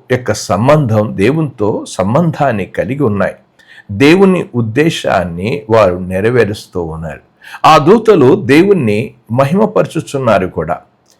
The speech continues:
పడిపోని దూతలు వారి ఆ యొక్క స్థానాన్ని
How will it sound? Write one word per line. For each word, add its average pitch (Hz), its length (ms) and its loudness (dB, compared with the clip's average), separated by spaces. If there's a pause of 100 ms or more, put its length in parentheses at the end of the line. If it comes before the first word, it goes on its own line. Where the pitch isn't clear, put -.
(500)
పడిపోని 196 600 6
దూతలు 120 800 2
వారి 104 360 2 (420)
ఆ 104 100 2
యొక్క 101 240 -2
స్థానాన్ని 104 1000 -2